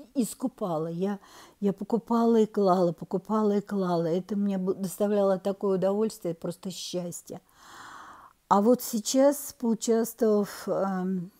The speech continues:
с Аней Полозняк, а, в ликвидации, потом я с Викторией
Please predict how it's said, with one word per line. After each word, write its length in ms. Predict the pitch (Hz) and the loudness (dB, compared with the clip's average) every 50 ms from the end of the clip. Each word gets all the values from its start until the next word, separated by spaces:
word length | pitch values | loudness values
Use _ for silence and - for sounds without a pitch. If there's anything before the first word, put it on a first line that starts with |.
| _ _ _ _ | _ _ _ _
с 600 | - - - - - 196 185 185 180 151 160 - - | -18 -16 -14 -10 -6 -4 -4 -2 -2 -4 -6 -6 -6
Аней 360 | 185 190 196 202 196 185 180 | -6 -4 -2 -2 -2 -2 -4
Полозняк, 840 | 180 - 190 190 190 190 190 175 175 190 190 180 180 185 180 - - - _ _ - - - - - - - - - - _ | -4 -4 -2 -2 0 0 -2 -2 -2 -2 -2 -2 -2 -4 -6 -8 -14 -20 _ _ -20 -20 -20 -20 -20 -20 -20 -20 -20 -20 _
а, 280 | - 226 - 190 180 170 | -12 -10 -8 -6 -4 -2
в 60 | 180 | 0
ликвидации, 920 | 202 214 202 - 202 196 185 180 208 233 285 311 294 - - - 202 196 | 0 0 0 0 0 0 2 2 4 4 4 2 0 -4 -4 0 0 0
потом 440 | 185 - - 190 190 - 240 220 208 202 | 2 0 -2 -2 -2 0 -2 0 0 0
я 180 | 190 190 190 | 0 0 -2
с 120 | 185 - 220 | -2 -2 -4
Викторией 520 | 202 185 _ - 208 202 196 185 185 180 | -4 -4 _ -2 0 2 2 2 0 -2